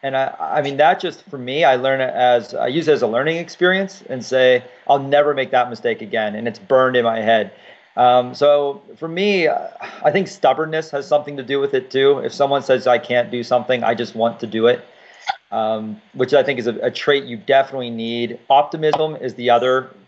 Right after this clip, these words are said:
thing that I've noticed is, is different with me versus my employees, is that I'm always a hundred percent optimist, op-, op-, uh,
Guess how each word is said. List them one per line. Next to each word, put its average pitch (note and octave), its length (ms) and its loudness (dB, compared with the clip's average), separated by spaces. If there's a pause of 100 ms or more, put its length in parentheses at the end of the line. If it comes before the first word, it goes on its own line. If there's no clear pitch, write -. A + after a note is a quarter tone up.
thing C3+ 220 -2
that B2 80 4
I've A#2+ 180 4
noticed B2 380 -2
is, A2+ 180 -14
is A#2 180 -12
different C#3+ 420 -2
with B2 200 -6
me B2+ 240 -2
versus A#2+ 380 0
my A#2 160 2
employees, A#2+ 680 -2 (160)
is G#2 140 -12
that A#2+ 440 2 (760)
I'm E3 300 2
always D3+ 320 4
a A#2+ 60 -4
hundred C3+ 240 0
percent B2+ 260 0
optimist, C3 560 0 (220)
op-, A#2+ 360 0 (160)
op-, - 420 0
uh, A#2 260 0